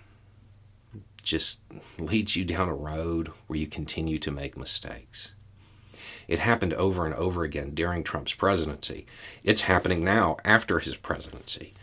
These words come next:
And those personalities, those political figures who modeled themselves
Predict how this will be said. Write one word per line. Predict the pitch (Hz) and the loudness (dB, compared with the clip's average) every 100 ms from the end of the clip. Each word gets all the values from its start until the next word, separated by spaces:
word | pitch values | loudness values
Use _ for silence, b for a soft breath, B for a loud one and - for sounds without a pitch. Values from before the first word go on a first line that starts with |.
| B B B B | B B B B
And | 82 76 | -8 0
those | 85 104 - | 4 4 4
personalities, | - 98 - 85 82 73 - - - - B B B | 2 4 4 2 0 -2 -6 -10 -10 -10 B B B
those | 85 101 | 2 4
political | - 110 90 90 - 92 80 76 B B B B B | 2 2 4 2 2 2 2 -4 B B B B B
figures | - 78 - - - - - - b b b b b - - | 2 2 0 -2 0 0 -2 -20 b b b b b -20 -6
who | - 101 | 2 6
modeled | 90 120 139 87 | 10 10 8 4
themselves | 76 - 62 52 | -2 -4 -6 -8